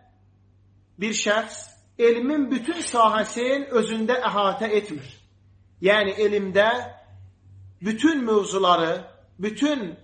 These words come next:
qaydaları bilmir. Həqiqətən də bu, heç kəs haqqında deyilə bilməz ki, filan alim, filan müctəhid, filan səhabə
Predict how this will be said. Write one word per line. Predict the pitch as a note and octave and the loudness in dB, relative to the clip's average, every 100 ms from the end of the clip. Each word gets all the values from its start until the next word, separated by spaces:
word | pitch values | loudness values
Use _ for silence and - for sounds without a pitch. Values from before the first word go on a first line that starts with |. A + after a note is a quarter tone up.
| _ | _
qaydaları | G3+ G#3 F#3+ G3 F#3+ F#3 G3+ A#3+ B3 | 2 4 4 4 2 2 0 0 -2
bilmir. | C#4 C4+ D#3+ - - _ - | -4 -4 -8 -12 -20 _ -6
Həqiqətən | F#3+ G3+ A#3+ G#3+ G3+ G3+ F#3+ | -2 -2 -4 -6 -4 -6 -4
də | F3+ | -6
bu, | G3+ C4+ B3+ - - | -4 -6 -6 -14 -12
heç | C4 E4 - | -4 -4 -4
kəs | A#3 G#3+ | -8 -6
haqqında | G#3 G3+ - G3+ F#3 F#3+ G3+ A3 A#3 | -4 -6 -4 -4 0 2 2 2 0
deyilə | F#3+ F#3 G3 F3+ | -2 2 2 2
bilməz | D#3+ D#3+ - - - _ _ _ _ _ | -2 -2 -4 -6 -20 _ _ _ _ _
ki, | - G3 A#3 - | -6 -2 -4 -6
filan | G3 G3+ G#3+ E3 B2+ - - | -2 0 0 -2 -14 -20 -2
alim, | F#3 F3 E3+ F3+ F3 E3 - _ _ - | 4 6 6 0 -4 -12 -20 _ _ -4
filan | F#3+ G#3 G3+ F3+ | 0 0 -2 -6
müctəhid, | F#3+ F3+ - F3 E3+ E3 | -8 -6 -4 -4 -2 -6
filan | - F#3+ G3+ A3 G3 F3+ - - | -6 0 2 2 -2 -14 -20 -20
səhabə | - G3 F#3 F3+ E3+ F#3 G#3+ | -2 -2 4 6 6 4 0